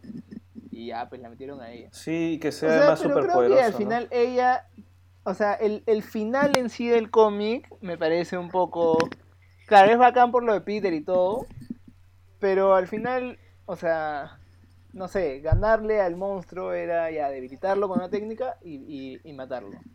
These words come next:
Speaker 1: Y es como, ya, o sea, no es, no es nada así que, que me, me, o sea, me va a volverme loco. Aunque tengo que admitir que sí, el último número, o sea, antes del, del epílogo, el seis, seis, seis siete dos,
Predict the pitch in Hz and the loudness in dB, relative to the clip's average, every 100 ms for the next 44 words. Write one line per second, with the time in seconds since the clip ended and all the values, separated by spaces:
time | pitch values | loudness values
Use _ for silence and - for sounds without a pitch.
0 | - 202 208 - 214 185 170 233 - 285 | -20 -12 -12 -10 -12 -12 -14 -18 -12 -10
1 | 330 - - - - - - - - 190 | -12 -16 -20 -20 -20 -20 -20 -20 -10 -8
2 | 214 240 - - - - 196 185 196 202 | -6 -8 -10 -16 -16 -16 -20 -20 -16 -12
3 | 208 214 202 196 180 180 180 175 160 151 | -10 -8 -6 -6 -8 -8 -6 -6 -6 -8
4 | - - 151 135 131 104 98 107 143 131 | -10 -12 -12 -10 -14 -14 -16 -20 -20 -18
5 | 113 120 - - - _ 156 139 117 98 | -18 -20 -20 -20 -20 _ -18 -12 -10 -12
6 | - _ _ - - - - - 165 165 | -16 _ _ -20 -16 -16 -16 -16 2 12
7 | 180 165 160 165 156 143 - 165 - - | 12 12 8 4 -2 -4 -8 -18 -16 0
8 | 240 269 262 269 285 - - 220 233 247 | 4 4 4 -2 -4 -6 -10 -4 0 0
9 | 214 180 208 208 196 233 220 196 202 240 | -2 -2 -2 -2 -6 -4 -4 -4 -4 -4
10 | 247 220 190 202 196 196 220 466 - 151 | -6 -8 -6 -6 -6 -6 -8 -10 -14 -16
11 | 151 139 135 - 170 185 170 151 139 127 | -10 -8 -8 -10 -10 -8 -6 -6 -8 -12
12 | 123 - 151 131 131 165 165 160 208 202 | -16 -18 -14 -10 -10 -8 -6 -4 -6 -8
13 | 160 - 160 160 - 147 - - 160 156 | -10 -12 -12 -12 -10 -10 -10 -10 -8 -10
14 | - 165 156 151 156 175 403 - | -8 -8 -6 -8 -4 -4 -6 -12